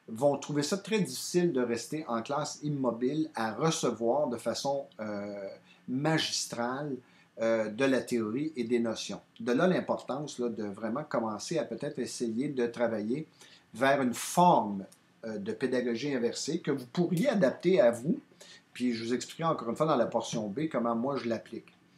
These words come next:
Euh, maintenant, il faut comprendre que, euh, ce qu'on utilise en classe maintenant pour transmettre les notions, euh, PowerPoint, et et cetera. PowerPoint, ce n'est pas un outil d'apprentissage, hein, c'est un outil de présentation.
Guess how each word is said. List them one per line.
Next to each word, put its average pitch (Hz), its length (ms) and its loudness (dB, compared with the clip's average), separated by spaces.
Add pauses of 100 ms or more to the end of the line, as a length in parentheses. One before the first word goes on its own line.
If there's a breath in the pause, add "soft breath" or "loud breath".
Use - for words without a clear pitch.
(460 loud breath)
Euh, 127 540 6 (1080)
maintenant, 175 440 4 (480)
il 170 100 2
faut - 140 0
comprendre 247 560 2
que, 185 240 4 (760)
euh, 117 300 4 (960)
ce - 100 -6
qu'on 156 200 4
utilise 202 400 0
en 131 140 2
classe 175 420 0
maintenant 135 420 0
pour 123 380 -2
transmettre 147 640 -2
les 123 100 2
notions, 143 580 -2 (480 soft breath)
euh, 110 260 2
PowerPoint, 120 920 2 (100)
et 117 60 0
et 107 120 -2
cetera. 120 460 -2
PowerPoint, 160 480 6
ce - 140 -4
n'est 131 120 2
pas - 180 4
un 143 100 2
outil 123 240 0
d'apprentissage, 123 720 0
hein, 120 120 0
c'est 123 180 -4
un 120 120 0
outil 123 300 -2
de 131 120 0
présentation. 127 1080 -2